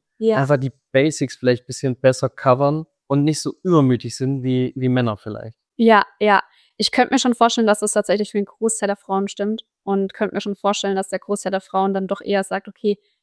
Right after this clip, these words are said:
Speaker 1: ich gehe lieber in Fonds, ich gehe lieber in E T Fs, ich möchte es lieber so ein bisschen sicherer
Speaker 2: Mhm.
Speaker 1: und, äh, gehe jetzt nicht gleich in Einzelaktien oder hol mir irgendwelche, ähm,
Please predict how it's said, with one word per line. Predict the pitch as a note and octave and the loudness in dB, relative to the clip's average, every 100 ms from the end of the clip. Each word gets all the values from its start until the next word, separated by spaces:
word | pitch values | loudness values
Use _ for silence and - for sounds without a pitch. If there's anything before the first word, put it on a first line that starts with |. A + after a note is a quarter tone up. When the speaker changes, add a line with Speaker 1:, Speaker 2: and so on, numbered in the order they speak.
| _ | _
Speaker 1:
ich | - | -4
gehe | G#3 | -2
lieber | G3+ G3+ | 0 0
in | F#3 | 0
Fonds, | G3 - G#3 G3+ - | -2 2 4 4 0
ich | G#3 | -4
gehe | A3 | -2
lieber | G#3 G3+ | 0 0
in | G3 | -2
E | G3 | -2
T | - - | -6 -4
Fs, | G3+ - - _ _ _ | -4 -4 -10 _ _ _
ich | - | -2
möchte | G#3 - | -2 -2
es | |
lieber | A3+ G3+ | -2 0
so | G3+ | 2
ein | G3+ | 0
bisschen | F#3+ - G3 G3 - _ | -2 -4 -2 -2 -4 _
sicherer | - - - A3 G#3+ A3+ - _ | 0 2 4 4 4 4 0 _
Speaker 2:
Mhm. | B2 A#2+ | -6 0
Speaker 1:
und, | G3+ G3 - | 0 0 -2
äh, | F#3+ | -4
gehe | F#3+ G#3 | -2 2
jetzt | G3+ G3 | 2 2
nicht | G#3 G3+ | -4 -2
gleich | - G3 | 0 0
in | G#3 | 0
Einzelaktien | - G3+ G3+ - G#3+ - G#3 G3+ | 0 0 0 -2 -4 -2 -2 0
oder | F#3+ F#3+ F#3 G3 | 0 2 0 0
hol | G3+ | -2
mir | G3 F#3 | -2 -2
irgendwelche, | G3 G3 F#3+ - F#3+ - _ _ _ _ _ | -2 -2 -4 -6 -8 -8 _ _ _ _ _
ähm, | F#3+ F#3 F#3 F#3 F#3 F#3 | -6 -6 -6 -4 -4 -6